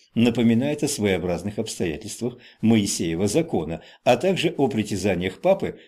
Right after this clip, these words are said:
быть наследником Петра, иерофантом или истолкователем христианской религии. Примечание. Введение в четыре.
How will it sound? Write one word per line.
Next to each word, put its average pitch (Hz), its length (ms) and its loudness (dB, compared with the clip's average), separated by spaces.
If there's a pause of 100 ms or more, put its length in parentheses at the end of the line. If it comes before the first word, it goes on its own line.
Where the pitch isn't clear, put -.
(100)
быть 190 280 0
наследником 117 800 0 (160)
Петра, 131 500 2 (220)
иерофантом 147 760 2
или 226 320 2
истолкователем 170 880 -2 (120)
христианской 104 840 -2 (120)
религии. 73 640 -6 (680)
Примечание. 131 760 0 (720)
Введение 175 920 4
в - 140 -12
четыре. 87 720 0